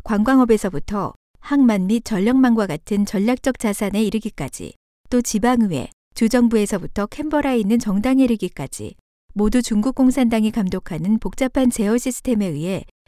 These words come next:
침투되고 개조되고 있다. 이천팔 년 금융위기 이후 호주는 실제로 중국 공산당의 자원 공급 기지 역할을 기꺼이 수행했다. 이는 중국 공산당이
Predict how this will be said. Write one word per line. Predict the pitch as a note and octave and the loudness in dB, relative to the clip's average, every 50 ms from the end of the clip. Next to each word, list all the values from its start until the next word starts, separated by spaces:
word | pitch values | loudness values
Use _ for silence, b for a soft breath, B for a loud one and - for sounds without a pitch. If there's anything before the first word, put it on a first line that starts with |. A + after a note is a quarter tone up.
| - | -16
침투되고 | - - C#4 C#4+ - E4 D4+ B3 A#3 F#3+ - - G#3 A3 A3 | -8 -4 -4 -2 0 0 0 0 0 -2 -2 -2 -2 -2 -2
개조되고 | - G#3+ F3+ - C4 B3+ B3 A3+ - - | -2 -6 -2 -2 0 2 2 0 0 -4
있다. | - - - - G#2 - - - _ _ _ _ _ _ _ _ _ _ _ _ _ _ _ _ - | -10 -10 -14 -14 -14 -14 -16 -18 _ _ _ _ _ _ _ _ _ _ _ _ _ _ _ _ -4
이천팔 | - G#3+ G3 - C4 A#3+ A#3 - G#3+ G3 | -4 -4 0 2 2 2 2 2 2 2
년 | A3+ B3+ B3+ | 4 2 2
금융위기 | - - A3+ A3+ C4+ C#4 C4+ B3+ A3+ - G3 F3 C#3+ | 4 4 6 6 8 8 6 4 4 2 -2 -4 -4
이후 | - - - E3 C3+ A2 - - _ _ _ - - | -6 -8 -8 -8 -8 -8 -10 -14 _ _ _ -6 -4
호주는 | C#4 B3+ - B3 A#3+ B3 A#3 | -2 0 2 4 4 4 4
실제로 | - - A#3 - - G3 F3+ G3+ A#3 A#3 D#3 A2+ | 2 0 -4 -4 -4 -4 0 0 0 0 0 -2
중국 | - - A#3 A3 B3+ C#4 | 2 2 2 4 4 0
공산당의 | - C#4 C4 C4 - C#4 B3 A#3 A#3 A3 A3 A#3 A3+ | 0 2 2 2 4 2 2 2 2 2 2 2 0
자원 | - A3 F3 F#3 G#3 A3 A3 G#3 | 0 -2 -2 0 2 2 2 2
공급 | - G#3 G3+ - A#3 A3 | 2 0 0 0 -2 -2
기지 | - A3 G3+ - G#3 | -2 -6 -4 -4 -4
역할을 | F#3 D#3+ - - F3 - E3+ G3 A#3 | -4 -6 -6 -8 -8 -2 0 0 -2
기꺼이 | - - F#3 - - A#3+ B3 C4 B3 | -2 -4 -10 -4 0 2 2 2 2
수행했다. | - C4+ B3+ A3 E3 - - _ - A2 - - - _ _ _ _ _ _ _ _ _ _ _ _ _ _ _ _ _ _ | 0 0 0 0 -2 -4 -10 _ -14 -14 -14 -16 -20 _ _ _ _ _ _ _ _ _ _ _ _ _ _ _ _ _ _
이는 | A3+ G3+ A#3 A#3 | 2 4 4 4
중국 | A#3 - A3 G3 A#3+ A#3+ - | 4 4 2 2 2 0 2
공산당이 | B3 A#3+ A#3+ - A#3+ G#3+ G3 F3 E3 F3+ G#3+ A3+ F#3+ - G#3 | 2 2 4 2 0 0 0 -2 -2 0 0 0 0 -2 -6